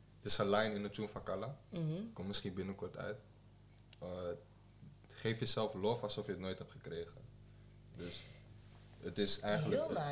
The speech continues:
Speaker 1: hetzelfde als waar we net over spraken van, ehm, mensen geef, ehm, geef je de liefde met de verwachtingen die ze al zelf hebben, zeg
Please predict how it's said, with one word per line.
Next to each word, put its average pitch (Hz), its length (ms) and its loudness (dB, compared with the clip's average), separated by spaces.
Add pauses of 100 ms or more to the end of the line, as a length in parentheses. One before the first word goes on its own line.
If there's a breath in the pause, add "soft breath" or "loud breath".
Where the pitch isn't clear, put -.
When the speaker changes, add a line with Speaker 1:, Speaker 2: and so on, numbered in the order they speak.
Speaker 1:
hetzelfde 113 480 8
als 98 240 2 (200)
waar 90 220 -2
we 92 60 -2
net 92 180 0
over 95 200 -4
spraken 92 420 -4
van, 90 240 -6 (280)
ehm, 85 240 -6 (2000)
mensen 95 360 -2
geef, - 480 -2 (260)
ehm, 87 260 -2 (520)
geef 104 260 4
je 98 200 0
de 92 100 -2
liefde 101 420 0
met 98 160 -2
de 95 80 -6
verwachtingen 90 520 -8
die 87 100 -8
ze - 120 -6
al - 160 -8
zelf - 280 -8
hebben, - 220 -12
zeg - 140 -16